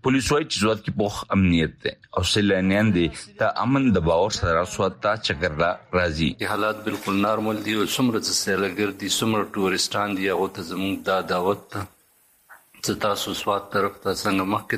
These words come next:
Speaker 2: تاسو اعتماد و او دلته په ډېر غټ تعداد کې سیلاني راغلي وو،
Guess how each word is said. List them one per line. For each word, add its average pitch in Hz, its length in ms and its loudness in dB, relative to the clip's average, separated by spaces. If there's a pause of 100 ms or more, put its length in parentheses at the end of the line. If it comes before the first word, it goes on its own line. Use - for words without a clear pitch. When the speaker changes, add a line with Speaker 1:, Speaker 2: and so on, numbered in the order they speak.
(120)
Speaker 2:
تاسو 98 260 0 (680)
اعتماد 98 540 0
و 95 280 -4
او - 20 0 (140)
دلته 98 280 -4 (200)
په 90 220 0
ډېر 113 240 0
غټ 107 140 -2 (120)
تعداد 101 440 0
کې 95 140 -2 (380)
سیلاني 98 800 -2
راغلي 104 360 2
وو، 110 100 -2